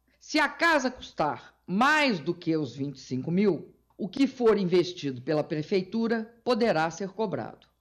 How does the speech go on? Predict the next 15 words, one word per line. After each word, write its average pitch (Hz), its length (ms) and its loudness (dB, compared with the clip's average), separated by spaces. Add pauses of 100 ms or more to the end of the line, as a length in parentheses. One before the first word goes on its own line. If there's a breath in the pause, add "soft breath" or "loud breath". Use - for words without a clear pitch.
(180)
Mas, 190 380 2
veja 220 320 0
bem, 135 340 -6
a 170 100 -4
prestação 220 800 -4
não 294 380 4
pode 196 400 2
passar 180 500 0
de 185 100 -4
cinco 202 300 -4
por - 220 -8
cento 180 320 -4
da 180 100 0
renda 165 300 -2
familiar. 170 520 -2